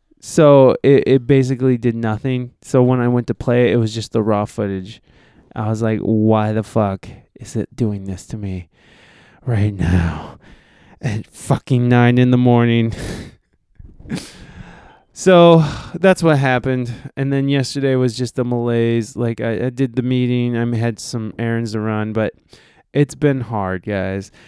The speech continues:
And then so today is the first day with a full night's rest in my own bed, uh, where, where I got to sleep. But, I mean, I didn't sleep for very long, so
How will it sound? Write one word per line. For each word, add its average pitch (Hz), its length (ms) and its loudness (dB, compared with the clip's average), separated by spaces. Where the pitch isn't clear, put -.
And 117 140 0
then 113 100 0
so 120 180 4
today 139 420 6
is 131 120 2
the 123 80 0
first 127 240 2
day 123 200 6
with 120 260 2
a 113 100 -2
full 123 300 0
night's 120 320 -2
rest 110 520 2
in 117 120 -2
my 117 200 0
own 123 220 2
bed, 107 440 0
uh, 107 300 -4
where, 110 720 -2
where 120 420 -4
I 113 80 -4
got 110 200 -6
to 110 100 -10
sleep. 120 400 -4
But, 107 260 -6
I 110 80 -8
mean, 117 160 -8
I 113 60 -6
didn't 117 220 -6
sleep 110 240 -8
for 107 100 -12
very 104 200 -4
long, 90 340 -10
so - 280 -12